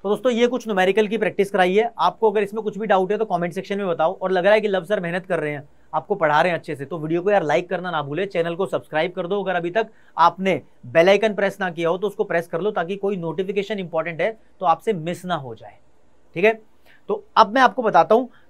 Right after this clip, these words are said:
कि अगले वीडियो लेक्चर में जो खत्म करूंगा इस यूनिट को, वहां पर इन्फ्लेशनरी और डिफ्लेशनरी गैप कराऊंगा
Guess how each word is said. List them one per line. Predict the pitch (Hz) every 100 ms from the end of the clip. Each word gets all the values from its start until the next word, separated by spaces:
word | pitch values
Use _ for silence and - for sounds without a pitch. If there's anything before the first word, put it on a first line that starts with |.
| -
कि |
अगले | 214 196 214 254
वीडियो | 240 233
लेक्चर | 214 190 196
में | 214
जो | 208 208 196 - - - - -
खत्म | 180 214
करूंगा | 208 190 196
इस | 202 196
यूनिट | 180 185
को, | - 233 254 - -
वहां | 143 165
पर | 175 240 - - - - -
इन्फ्लेशनरी | 220 220 233 240 233 269 277
और | 294 285
डिफ्लेशनरी | 214 240 269 269 262 277 285
गैप | 269 269
कराऊंगा | 240 180 180 165 135